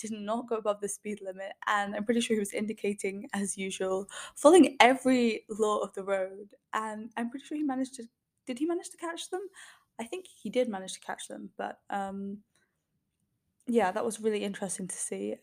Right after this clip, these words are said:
Um, a fun bit of off-track entertainment. Um, but yeah, completely random and not all that relevant. But you know what? He might not be having luck on the track but his dri-, like,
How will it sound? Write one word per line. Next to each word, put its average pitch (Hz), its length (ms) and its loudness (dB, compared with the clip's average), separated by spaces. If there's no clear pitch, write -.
Um, 196 560 0
a - 40 -12
fun 233 280 4
bit 214 120 2
of 214 300 -2
off-track 208 840 -2
entertainment. 196 720 -6
Um, 196 640 -4
but 233 140 4
yeah, 196 380 2
completely 302 400 6
random 202 420 4
and 233 320 0
not 277 260 4
all 226 120 0
that 202 180 -2
relevant. 185 400 -2
But - 140 0
you 247 120 0
know 285 160 2
what? 208 240 4
He 226 140 -4
might 240 180 0
not 233 140 -8
be 233 80 -6
having 208 520 -6
luck 208 440 -8
on 196 220 -4
the 190 80 -8
track 190 360 -6
but 196 260 -2
his 202 240 -4
dri-, 202 300 -4
like, 202 360 -8